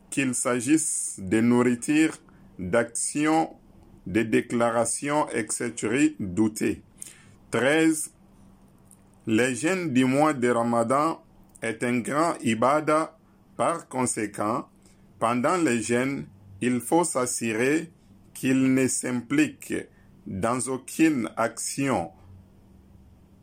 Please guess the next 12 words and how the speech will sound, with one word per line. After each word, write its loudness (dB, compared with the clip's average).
pécheresse -2
qui -2
entraînerait 0
la 4
perte -4
de 0
la 2
récompense -2
du -2
jeûne. -2
De 0
même, -2